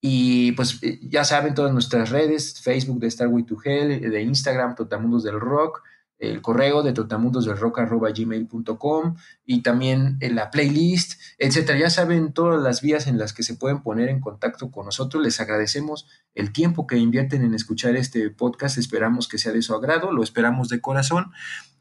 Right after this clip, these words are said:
Por mi parte es todo. La próxima semana les tenemos un cuarto disco ya para terminar con el tema de Pink Floyd, que también no se lo pueden perder, amigos. Eh, vamos a, a, ahí a hablarles de otro, de, desde nuestro punto de vista, gran álbum de Pink Floyd.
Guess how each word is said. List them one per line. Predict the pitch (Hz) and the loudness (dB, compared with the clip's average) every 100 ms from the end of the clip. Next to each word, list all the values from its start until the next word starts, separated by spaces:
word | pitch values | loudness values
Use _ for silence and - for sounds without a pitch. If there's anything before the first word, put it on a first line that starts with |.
| _ | _
Por | - 135 | 0 2
mi | 139 | 2
parte | 143 151 - 151 | 2 0 2 2
es | 147 - | 2 2
todo. | 180 196 175 | 2 2 2
La | 131 | 0
próxima | 147 - 147 | -2 -2 0
semana | 135 135 143 151 | 2 2 2 2
les | 135 120 | 0 0
tenemos | 131 147 143 - - | 0 0 0 -2 0
un | 175 202 | 0 2
cuarto | 180 170 160 156 | 0 0 0 0
disco | 147 151 151 | 0 0 0
ya | 143 | 2
para | 139 127 117 | 2 0 0
terminar | 110 117 123 135 | 0 0 0 0
con | 131 | -2
el | 107 | -2
tema | 123 127 127 | -2 -2 -2
de | 101 95 | -4 -4
Pink | 117 117 | -2 0
Floyd, | 123 123 | 0 -2
que | 117 | -4
también | 92 101 113 165 - _ _ - | -6 -2 0 0 -4 _ _ -4
no | 123 | 0
se | 135 117 | 2 2
lo | 107 | 2
pueden | 131 135 | 2 2
perder, | 117 98 120 | 0 2 2
amigos. | 120 120 123 139 120 104 | 4 4 2 2 0 -4
Eh, | - 98 98 | -4 -4 0
vamos | 113 120 123 101 | 0 2 0 -4
a, | |
a, | 80 - 98 82 87 | -8 -8 -6 -6 -8
ahí | - 107 117 | -4 0 2
a | |
hablarles | 113 117 120 113 | 4 2 2 0
de | 101 98 | -2 -4
otro, | 117 120 104 - _ - | -4 -4 -6 -6 _ -8
de, | - 117 - | -8 -8 -6
desde | 120 110 107 | -2 0 0
nuestro | 107 104 123 | -2 -4 -4
punto | 127 127 | -2 0
de | |
vista, | 120 123 107 | 0 0 2
gran | 117 123 | 2 2
álbum | 131 135 131 113 | 2 2 0 -2
de | 101 | -4
Pink | - 120 | -6 -6
Floyd. | - 151 | -2 -2